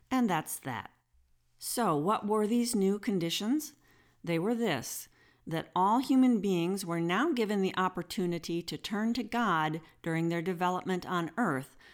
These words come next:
going from one life to the next. Lucifer retained all his rights to continue to tempt humans,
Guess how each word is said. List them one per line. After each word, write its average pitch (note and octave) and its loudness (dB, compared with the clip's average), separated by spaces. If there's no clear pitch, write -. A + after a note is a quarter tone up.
going D#3 0
from D#3 -4
one G#3+ 0
life D#3 -4
to E3 -8
the D#3+ -4
next. - -4
Lucifer G3 0
retained F#3 0
all A#3+ 4
his A#3 0
rights E3+ -2
to G3+ -6
continue G3 2
to F#3+ -4
tempt C4 0
humans, D#3 -2